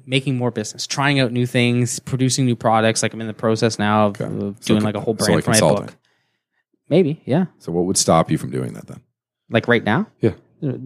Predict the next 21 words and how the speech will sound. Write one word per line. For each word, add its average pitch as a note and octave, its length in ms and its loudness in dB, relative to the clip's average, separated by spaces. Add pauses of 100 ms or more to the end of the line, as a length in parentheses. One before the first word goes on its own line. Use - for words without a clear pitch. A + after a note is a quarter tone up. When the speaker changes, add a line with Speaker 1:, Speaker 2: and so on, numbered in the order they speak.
(200)
Speaker 1:
opportunity B2+ 460 2
cost. - 380 -10 (200)
What A2 220 2
else A2 200 2
could A2 120 -6
I G#2 60 0
do G2+ 100 -4
with - 120 -8
that - 120 -12
time? - 220 -8 (240)
Speaker 2:
Okay, F2 260 0
so G2 160 2
then E2+ 200 4
when G#2+ 300 6
does F#2 240 4
making F2+ 380 2
money, D#2+ 460 2 (220)
um, C#2+ 560 -8 (140)
dip - 200 2
into D#2 260 -4
fun? - 460 -14